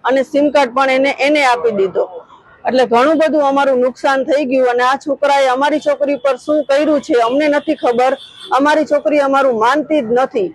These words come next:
ઈ ઇલિયાસ નામના વ્યક્તિનું જ માને છે.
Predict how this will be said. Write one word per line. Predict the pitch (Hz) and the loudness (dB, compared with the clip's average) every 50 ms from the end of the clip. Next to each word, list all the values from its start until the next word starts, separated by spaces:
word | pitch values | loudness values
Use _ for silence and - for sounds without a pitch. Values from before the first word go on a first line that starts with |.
| - 285 | -4 -2
ઈ | 302 | 0
ઇલિયાસ | 311 311 247 262 311 294 277 302 302 294 - - | 0 0 2 0 0 2 2 2 0 0 -2 -2
નામના | 277 269 277 277 277 254 | -2 -2 0 2 0 2
વ્યક્તિનું | 233 240 262 - - 302 294 277 285 311 302 | 2 0 -2 -2 -2 -2 0 0 0 0 0
જ | 240 254 | 0 0
માને | - 285 254 269 277 277 269 | 0 0 0 0 0 -2 -2
છે. | - - 262 254 262 254 - - | -2 0 0 0 0 -2 -6 -16